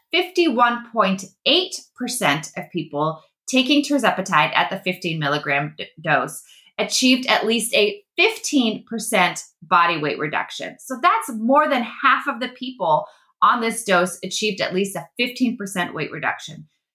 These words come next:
compared to about two point six percent of those on placebo. And tirzepatide also met all secondary objectives, which included reductions in hemoglobin A one C and other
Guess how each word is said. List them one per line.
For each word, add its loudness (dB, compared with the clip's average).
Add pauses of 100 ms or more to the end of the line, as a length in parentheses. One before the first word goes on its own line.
(140)
compared 2
to 4
about 2
two -4
point 0
six -6
percent -4 (100)
of -6
those 0
on 0
placebo. -2 (1120)
And 2
tirzepatide 2
also 4
met 4
all 6
secondary 0
objectives, -6 (240)
which 0
included 2 (180)
reductions 2
in -2
hemoglobin 0
A 4
one 0
C -2 (160)
and 2
other 4